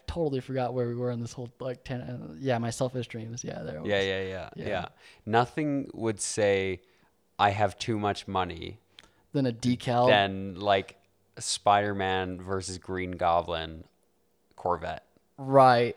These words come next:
Speaker 1: and, and I feel like people would look at that and be like, "That's a man-child." <laughs>
Speaker 2: They, they'd be
Speaker 1: You
Speaker 2: like,
Speaker 1: bet.
Speaker 2: "Okay, Greg." It would be kind of awesome, though.
Speaker 1: Yeah.
Speaker 2: Like,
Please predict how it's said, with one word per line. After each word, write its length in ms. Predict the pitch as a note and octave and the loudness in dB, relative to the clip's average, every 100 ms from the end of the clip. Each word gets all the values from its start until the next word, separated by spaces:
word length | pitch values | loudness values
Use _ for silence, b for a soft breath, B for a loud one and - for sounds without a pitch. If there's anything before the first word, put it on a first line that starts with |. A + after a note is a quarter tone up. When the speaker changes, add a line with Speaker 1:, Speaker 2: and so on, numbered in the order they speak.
| - | -2
Speaker 1:
and, 320 | C3 B2+ B2 | 0 0 0
and 140 | B2 B2 | -2 -2
I 120 | A#2+ _ _ - | -4 _ _ 0
feel 220 | C#3 B2+ | 2 4
like 400 | B2 A#2 A#2 - _ - | 4 0 -4 -16 _ -8
people 420 | D3+ C3+ B2 B2 | -6 -2 0 2
would 180 | B2 A#2+ | 0 0
look 200 | B2 B2 | -4 -4
at 80 | A#2 | -4
that 120 | B2 | -4
and 80 | A#2+ | -2
be 100 | B2 | -2
like, 220 | A2 A2 - _ _ _ _ _ _ _ _ _ _ - | -2 -6 -14 _ _ _ _ _ _ _ _ _ _ -8
"That's 220 | F3+ - | -6 -4
a 20 | |
man-child." 840 | A#2+ B2+ C3 A#2+ - - D#2 - - | -2 0 0 -2 -6 -10 -10 -12 0
<laughs> 20 | |
Speaker 2:
They, 400 | F3+ B2+ B2+ B2 | 4 8 8 8
they'd 280 | A#2 A#2+ G#2+ | 4 2 2
be 100 | A2 | 4
Speaker 1:
You 80 | A2 | 6
Speaker 2:
like, 200 | A2 D#3+ | 6 6
Speaker 1:
bet. 100 | A2 | 6
Speaker 2:
"Okay, 640 | B2+ E3+ - E3 D3 B2 | 6 6 4 4 6 4
Greg." 580 | G2 F#2+ F2+ F#2 F2+ - - b b b | 4 6 8 6 2 -8 -20 b b b
It 120 | C#3 | 8
would 200 | D#3 C3+ | 10 8
be 120 | C3+ | 6
kind 460 | C3 - B2 A#2 G#2+ | 2 0 2 4 2
of 120 | G2 - | -2 2
awesome, 460 | F2 D2 - D#2+ | 4 4 -2 -10
though. 260 | - - - | -12 -14 -10
Speaker 1:
Yeah. 220 | C#3 C#3 | 0 8
Speaker 2:
Like, 220 | C#3 A#2 | 10 10